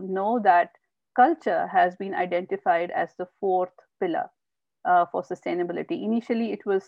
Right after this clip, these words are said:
three pillars, uh, which was more based on economics and, and infrastructure and, and health, but now culture is also included. Uh, and one of my latest publications has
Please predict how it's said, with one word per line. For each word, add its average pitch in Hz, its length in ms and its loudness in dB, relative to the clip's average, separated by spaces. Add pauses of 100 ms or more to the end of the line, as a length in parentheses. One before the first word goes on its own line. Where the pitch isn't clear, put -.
three 247 200 0
pillars, 190 400 -6 (500)
uh, 185 140 2
which 196 160 -8
was 202 160 -4
more 208 260 2
based 190 300 0
on 185 100 -4
economics 180 640 -2
and, 175 240 -2
and 170 180 -4
infrastructure 180 840 -2
and, 170 340 -8
and 170 180 -6
health, 226 280 0 (400)
but 190 180 -2
now 185 380 4
culture 190 400 0
is 185 160 -8
also 175 280 -4
included. 175 580 -6 (500)
Uh, 175 380 0
and 185 120 -2
one 196 140 2
of 202 160 -4
my 202 120 -2
latest 208 400 -2
publications 190 720 -4
has 185 140 -8